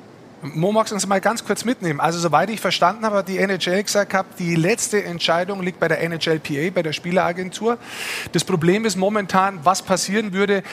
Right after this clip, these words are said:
wenn in Peking ein positiver Test wäre.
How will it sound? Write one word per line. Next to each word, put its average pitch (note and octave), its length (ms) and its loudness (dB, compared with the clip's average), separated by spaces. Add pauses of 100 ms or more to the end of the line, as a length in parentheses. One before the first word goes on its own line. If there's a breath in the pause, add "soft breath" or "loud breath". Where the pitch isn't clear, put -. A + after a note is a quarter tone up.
(180 loud breath)
wenn E3+ 280 0
in G3+ 380 -2 (160)
Peking G3 560 0
ein D#3+ 120 -6
positiver F3+ 560 0
Test - 420 -2
wäre. A2+ 220 -4